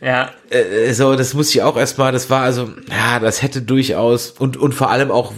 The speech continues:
Speaker 2: warum? Also ich hab's in meinem Recap gesagt, jetzt ist halt der Burner irgendwie, also jetzt ist Bernard von Arnold befreit. Sollte das mir diese Szene sagen?
Speaker 1: Ähm,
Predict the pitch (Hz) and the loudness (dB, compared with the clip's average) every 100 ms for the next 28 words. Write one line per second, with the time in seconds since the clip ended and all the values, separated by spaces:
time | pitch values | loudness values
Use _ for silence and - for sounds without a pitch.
0 | 101 113 107 101 135 170 117 92 - - | -2 0 0 0 2 2 0 -4 -10 -14
1 | - - - 110 120 113 131 127 135 120 | -16 -6 0 2 2 2 -4 -4 -2 0
2 | 120 113 135 139 135 - 98 113 135 127 | 2 2 0 0 -2 -2 0 0 0 -2
3 | 113 113 127 117 117 92 113 120 117 92 | -2 -2 0 2 2 2 2 2 2 2
4 | 123 113 101 117 110 - - - 107 117 | 2 0 -2 0 -2 -6 -8 -4 0 0
5 | - 120 - _ _ _ _ _ _ - | 0 -4 -4 _ _ _ _ _ _ 0
6 | 117 107 104 110 135 165 175 - 117 107 | 2 2 0 2 4 2 0 -2 -4 -4
7 | - _ _ _ _ - 120 143 139 131 | -14 _ _ _ _ 0 2 4 2 2
8 | 127 113 - - 92 87 80 - 110 117 | 0 -10 -8 -2 0 0 -2 2 2 2
9 | 113 123 123 117 120 104 110 104 - - | 0 0 0 0 0 2 -2 -2 -4 0
10 | 110 104 92 92 82 82 - _ _ _ | 0 2 2 0 0 -4 -14 _ _ _
11 | _ _ _ _ _ _ _ _ _ - | _ _ _ _ _ _ _ _ _ -20
12 | _ _ _ - - _ _ _ _ 104 | _ _ _ -20 -20 _ _ _ _ -6
13 | 135 131 135 135 131 131 131 | -2 0 2 2 2 0 -2